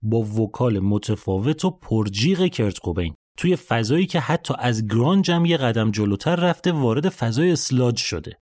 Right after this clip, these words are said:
پیپر کاتس هم یکی از اون آهنگاییه که کرت درامز چد چنینگو براش قبول نکرد و از همون درامزی که دل کراور گروه ملوینز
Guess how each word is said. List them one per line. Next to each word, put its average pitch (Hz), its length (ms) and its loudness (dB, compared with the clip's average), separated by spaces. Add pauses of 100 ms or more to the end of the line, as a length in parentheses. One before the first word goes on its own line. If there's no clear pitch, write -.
(340)
پیپر 147 360 0
کاتس - 380 -2
هم 185 140 4
یکی 185 200 0
از 156 140 2
اون 170 80 2
آهنگاییه 151 580 2
که 170 160 -2
کرت 170 460 -2
درامز 131 300 0
چد 113 300 0
چنینگو 117 480 0
براش 110 320 0
قبول 123 340 2
نکرد 180 340 0
و - 20 2
از 131 180 0
همون 156 220 2
درامزی 139 400 0
که 170 100 0
دل 127 300 2
کراور 110 460 0
گروه 110 300 2
ملوینز 110 560 2